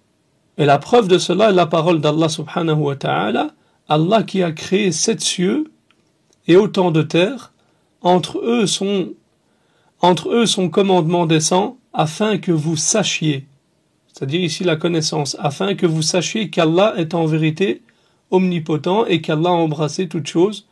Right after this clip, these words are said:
de son savoir. Ensuite, la deuxième catégorie, c'est le tawhid de la volonté et de la demande,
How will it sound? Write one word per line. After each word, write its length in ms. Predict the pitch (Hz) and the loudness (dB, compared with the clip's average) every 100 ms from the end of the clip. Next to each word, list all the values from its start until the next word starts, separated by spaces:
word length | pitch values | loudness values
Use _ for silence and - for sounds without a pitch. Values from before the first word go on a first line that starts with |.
| _ _ _ _ 160 | _ _ _ _ -4
de 80 | |
son 180 | 147 160 | -4 -2
savoir. 560 | 139 139 123 117 127 _ _ _ _ _ _ _ _ _ _ _ _ _ | -2 -2 -4 -6 -10 _ _ _ _ _ _ _ _ _ _ _ _ _
Ensuite, 560 | 151 151 240 269 262 - - | -2 0 0 -2 -2 -20 -6
la 160 | 170 151 | 2 2
deuxième 360 | 180 226 226 | 2 0 0
catégorie, 680 | 185 185 175 160 160 202 285 - _ _ _ | 0 0 2 2 2 2 -2 -8 _ _ _
c'est 200 | - - | -8 -2
le 160 | 160 156 | 0 2
tawhid 560 | 196 185 180 226 220 | 4 4 4 -2 -2
de 80 | 156 | 2
la 160 | 160 156 | 4 4
volonté 580 | 147 202 185 165 220 208 | 2 2 2 0 -2 0
et 40 | |
de 80 | 160 | 2
la 140 | 156 | 2
demande, 460 | 143 139 131 127 | 0 -4 -4 -6